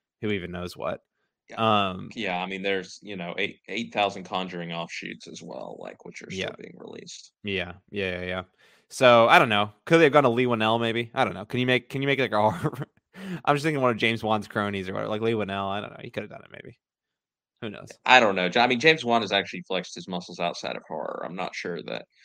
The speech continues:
Speaker 2: well, Leigh Whannell did have, uh, what's that movie?
Speaker 1: Upgrade.
Speaker 2: Upgrade?
Speaker 1: Upgrade, yeah.
Speaker 2: Yeah, that, which was more of an action movie, so that's fair. But
Speaker 1: Yep.
Speaker 2: I don't know. Again, I don't think it really matters to me at this point, like,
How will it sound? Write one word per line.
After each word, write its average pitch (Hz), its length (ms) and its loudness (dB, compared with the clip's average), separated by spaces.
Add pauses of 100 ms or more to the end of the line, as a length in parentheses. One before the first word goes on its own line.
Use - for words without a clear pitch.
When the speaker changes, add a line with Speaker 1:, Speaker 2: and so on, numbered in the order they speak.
(180)
Speaker 2:
well, 170 200 8
Leigh 196 140 -2
Whannell 135 400 2
did 117 160 2
have, 101 380 2
uh, 87 240 -2 (120)
what's 95 240 -10
that - 220 -8
movie? - 320 -14 (340)
Speaker 1:
Upgrade. 98 140 0
Speaker 2:
Upgrade? 107 460 -2 (360)
Speaker 1:
Upgrade, - 320 -2
yeah. 127 80 -2
Speaker 2:
Yeah, 95 220 2 (260)
that, 117 100 0
which 120 200 0
was 104 160 -6
more 92 120 -2
of 87 60 -6
an - 80 -10
action 60 300 -10
movie, 60 220 -14
so 58 500 -8
that's - 200 -8
fair. - 280 -14 (200)
But - 160 -8
Speaker 1:
Yep. - 200 -12
Speaker 2:
I 64 200 -6
don't - 120 -10
know. 50 200 -12 (560)
Again, 95 320 2
I 110 100 4
don't 110 100 2
think 98 140 -6
it 95 40 -2
really 87 200 -2
matters 82 360 -10
to - 100 -18
me 71 80 -12
at - 140 -12
this - 160 -14
point, - 260 -16 (120)
like, - 280 -18